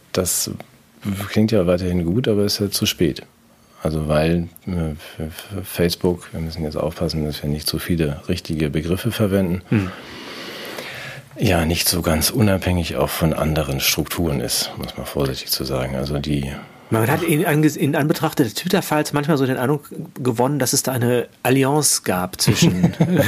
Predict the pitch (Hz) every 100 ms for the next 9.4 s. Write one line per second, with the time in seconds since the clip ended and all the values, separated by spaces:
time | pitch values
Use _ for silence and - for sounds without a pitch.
0 | 110 147 143 127 123 - 120 123 151 143
1 | - - 131 127 143 139 131 - 127 -
2 | 135 107 101 - - - 104 117 104 101
3 | 101 107 113 104 98 87 87 82 85 82
4 | 76 76 80 - - - - - 110 117
5 | 120 117 185 - 110 92 - - 156 151
6 | 131 131 113 110 90 - - - 139 131
7 | 113 95 92 95 - 101 98 98 123 107
8 | 104 117 120 113 101 107 113 123 117 117
9 | 120 120 139 139